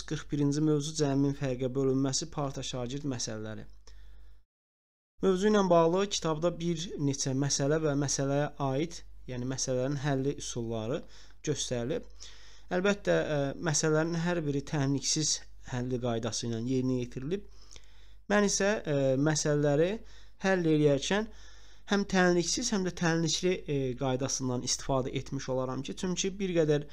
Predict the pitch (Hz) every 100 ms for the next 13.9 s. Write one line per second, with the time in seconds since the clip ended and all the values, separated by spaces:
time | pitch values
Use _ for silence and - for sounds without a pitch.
0 | - - - - 160 156 - 156 147 151
1 | 139 - 147 - 175 202 226 - - -
2 | - - - - - - - _ _ 175
3 | 170 170 196 - - 294 147 135 131 -
4 | 147 - 160 202 202 160 160 165 - 143
5 | 131 120 123 - 127 - 123 131 131 139
6 | 135 127 120 127 214 - - - - -
7 | 202 202 180 165 175 208 202 196 175 170
8 | 160 - 160 202 202 170 151 147 147 143
9 | 156 202 - - - 151 143 143 156 151
10 | 135 151 220 - - - - - - -
11 | - - 170 175 156 - 135 156 202 185
12 | 165 147 151 202 - - - - 143 123
13 | 117 113 110 156 143 147 143 180